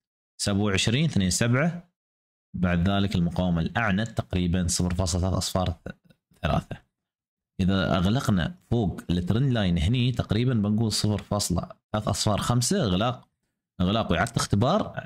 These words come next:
في هذه المستويات. أنا بالنسبة لي العملة راح تعطينا انفجار تاريخي وقمة تاريخية جديدة بإذن الله. أنا هذه نظرتي لعملة اللي هي فلوكينو. خلينا نشوف العملة على شارت الأربع ساعات.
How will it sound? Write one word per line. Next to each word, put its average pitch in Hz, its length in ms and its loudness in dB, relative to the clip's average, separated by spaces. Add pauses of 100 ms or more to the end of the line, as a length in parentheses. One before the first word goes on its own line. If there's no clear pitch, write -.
(100)
في 95 140 2
هذه 107 160 4
المستويات. 101 680 2
أنا 90 120 2
بالنسبة 82 420 2
لي 78 180 0
العملة 120 460 2 (600)
راح - 80 -10
تعطينا 90 640 2
انفجار 87 460 0
تاريخي 110 840 0
وقمة 98 460 0
تاريخية 90 520 0
جديدة 80 360 2
بإذن 62 260 -2
الله. - 220 -4 (560)
أنا 95 180 -2
هذه 85 120 0
نظرتي 95 420 0
لعملة 90 520 0 (180)
اللي 80 280 0
هي 107 180 0
فلوكينو. 69 520 -2
خلينا - 120 -2
نشوف 123 220 0
العملة 95 280 0
على 82 200 2 (220)
شارت - 380 -2
الأربع 92 380 0
ساعات. 127 720 0